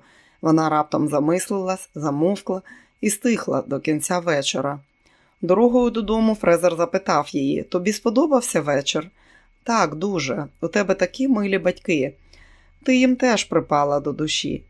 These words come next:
Я рада». Вона сказала правду, якщо не вважати, що її трохи турбувала власна байдужість під час зустрічі з ними. Кетрін здавалося, що їй варто було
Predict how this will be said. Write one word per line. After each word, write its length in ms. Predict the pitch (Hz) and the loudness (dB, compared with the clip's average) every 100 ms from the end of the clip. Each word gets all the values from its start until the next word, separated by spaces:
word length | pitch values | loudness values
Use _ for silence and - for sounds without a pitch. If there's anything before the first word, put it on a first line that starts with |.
| _ | _
Я 180 | - 196 | -8 -6
рада». 420 | 196 143 139 143 151 _ _ - - - - | -4 -4 -4 -8 -10 _ _ -20 -20 -12 -2
Вона 240 | 185 247 | 2 2
сказала 460 | 240 247 233 233 233 | 2 -2 0 -2 -2
правду, 420 | - 156 143 139 | 0 0 0 -2
якщо 340 | 143 151 - | -2 -2 -2
не 140 | 220 208 | -2 -4
вважати, 560 | 196 196 170 170 170 | -4 -2 0 0 -2
що 160 | 170 165 | -2 0
її 260 | 170 208 | 0 0
трохи 340 | 240 220 214 226 | -2 -2 -2 -2
турбувала 640 | 185 180 170 165 185 180 | -2 -2 -2 0 2 0
власна 400 | 165 185 185 190 | 0 -4 0 0
байдужість 680 | 151 160 147 185 170 180 - - - - - | 2 0 0 -4 -4 -6 -8 -20 -20 -16 -6
під 120 | 170 | -2
час 240 | 208 190 | 2 2
зустрічі 580 | 151 175 156 143 143 151 | 0 -6 -4 -4 -2 -2
з 80 | 143 | 0
ними. 440 | 170 143 139 143 - - - - | 0 0 -4 -6 -12 -20 -20 -4
Кетрін 340 | - 247 247 | 0 4 4
здавалося, 600 | 226 208 202 202 202 202 | 4 2 2 4 2 2
що 140 | 180 185 | 2 2
їй 200 | 185 214 | 0 0
варто 320 | 196 202 202 | 0 0 0
було 380 | 185 196 196 | 0 2 0